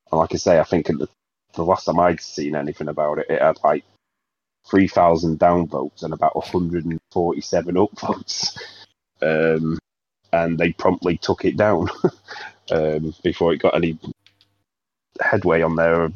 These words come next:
anyone picked up on any sort of news. But unfortunately, some people managed to get a recording of it and have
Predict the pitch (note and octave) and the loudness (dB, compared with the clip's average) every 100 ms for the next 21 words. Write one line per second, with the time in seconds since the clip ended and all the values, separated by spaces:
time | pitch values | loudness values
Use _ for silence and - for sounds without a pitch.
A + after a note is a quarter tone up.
0 | - E2+ E2 D#2 - - F2+ F2 E2 D#2 | -2 -2 -2 -2 -4 -2 -4 -4 -4 -6
1 | _ _ _ - E2 E2 D#2+ - F2 D#2 | _ _ _ -8 -4 -4 -6 -4 -2 2
2 | F#2 F2 D#2+ D#2+ - E2 D#2+ - - _ | 4 4 2 -6 -2 -2 -2 -4 -6 _
3 | - F#2+ F2+ G2 - E2 D#2+ D#2 - E2+ | -4 -4 0 0 0 0 0 -2 -2 -2
4 | F2 E2 - A2 F#2 F#2+ E2 D#2+ - D#2+ | 0 -2 0 0 2 2 0 -2 -6 -4
5 | E2+ | -4